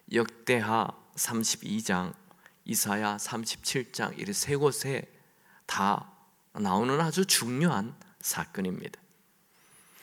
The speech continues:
오늘 본문에 나오는 히스기야 왕은 수많은 유다 왕 중에 하나님 말씀대로 산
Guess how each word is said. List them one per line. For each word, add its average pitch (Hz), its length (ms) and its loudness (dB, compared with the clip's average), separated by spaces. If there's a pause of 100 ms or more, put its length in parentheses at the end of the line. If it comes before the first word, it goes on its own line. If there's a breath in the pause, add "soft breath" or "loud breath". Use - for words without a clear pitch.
(160 loud breath)
오늘 135 180 6
본문에 170 360 8
나오는 131 320 6
히스기야 120 520 2
왕은 98 480 2
수많은 127 500 2
유다 117 220 2
왕 101 260 4
중에 104 440 -2 (200 loud breath)
하나님 123 360 0
말씀대로 110 720 0
산 104 380 -4